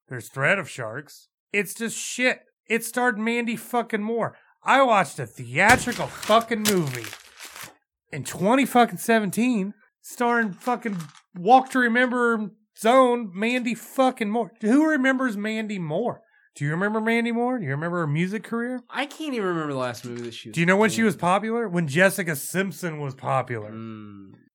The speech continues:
Speaker 1: She's a shit actress. The other girl was shit. Uh, Matthew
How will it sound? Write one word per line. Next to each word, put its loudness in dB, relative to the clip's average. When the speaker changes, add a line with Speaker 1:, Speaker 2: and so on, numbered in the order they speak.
Speaker 1:
She's -2
a -8
shit 0
actress. -2
The -4
other -2
girl -6
was -14
shit. -6
Uh, 2
Matthew 2